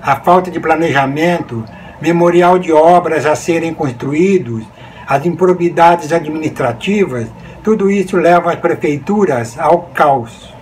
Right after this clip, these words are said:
São milhares de tipos de problemas que as cidades enfrentam, como, por exemplo, projeto de obras mofando em gavetas, obras paralisadas e abandonadas, e por aí vai.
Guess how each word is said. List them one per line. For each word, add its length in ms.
São 180
milhares 720
de 140
tipos 280
de 80
problemas 600
que 80
as 140
cidades 440
enfrentam, 640
como, 280
por 160
exemplo, 480
projeto 560
de 100
obras 540
mofando 520
em 60
gavetas, 800
obras 320
paralisadas 960
e 40
abandonadas, 960
e 80
por 220
aí 240
vai. 380